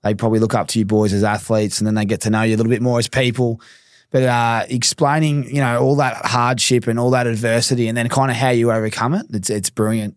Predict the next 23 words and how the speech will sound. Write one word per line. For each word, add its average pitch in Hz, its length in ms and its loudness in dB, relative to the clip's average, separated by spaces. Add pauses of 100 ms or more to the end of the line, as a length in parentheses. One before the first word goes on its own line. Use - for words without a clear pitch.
Um, 104 600 -2
and 110 120 0
no 117 160 2
doubt 110 220 0
someone 113 260 0
out 107 200 -2
there 110 120 2
will 110 140 2
relate 113 440 0
to 117 100 0
that. 113 320 0
And, 113 120 -4
and 127 200 0
you, 131 60 2
mate, 127 160 2
you 135 60 2
had 143 120 4
a 131 40 2
great 113 300 -2
career. 123 640 2 (120)
Not 147 220 0
many 160 160 2
people 143 480 0